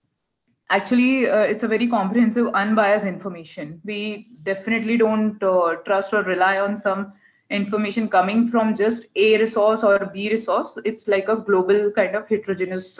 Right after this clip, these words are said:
sources we take information. And every document is supported with references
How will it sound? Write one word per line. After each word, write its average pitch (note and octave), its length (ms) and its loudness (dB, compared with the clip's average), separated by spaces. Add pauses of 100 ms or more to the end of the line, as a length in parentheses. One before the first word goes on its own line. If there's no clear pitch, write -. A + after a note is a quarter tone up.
sources F#3 540 -4
we F#3 160 -2
take E3+ 280 -6 (140)
information. - 640 -6 (640)
And G#3+ 500 4
every G#3+ 560 2
document G#3+ 800 2
is G3+ 280 -2
supported F#3+ 460 -4
with F#3+ 140 -4
references F#3 840 -4